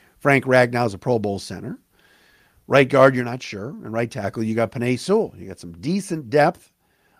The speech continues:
uh, with some of the guys that have filled in the last couple of years, like Evan Brown, uh, like Tommy Kramer, Dan Skipper, guys like that have been okay. Lions offensive line is very well coached under Hank Fraley. So it's a lot of plug and play.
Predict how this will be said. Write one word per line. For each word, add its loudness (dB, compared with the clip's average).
uh, -6
with -18
some -10
of -8
the -8
guys -2
that -12
have -12
filled 0
in -2
the -8
last -6
couple -2
of -2
years, -6
like -2
Evan -4
Brown, -6
uh, -10
like -6
Tommy -4
Kramer, -8
Dan -10
Skipper, -12
guys -8
like -12
that -10
have -12
been 0
okay. 0
Lions -4
offensive -8
line -6
is -14
very 2
well 0
coached -10
under -10
Hank -12
Fraley. -12
So -4
it's -6
a -10
lot 2
of -4
plug -6
and -8
play. 0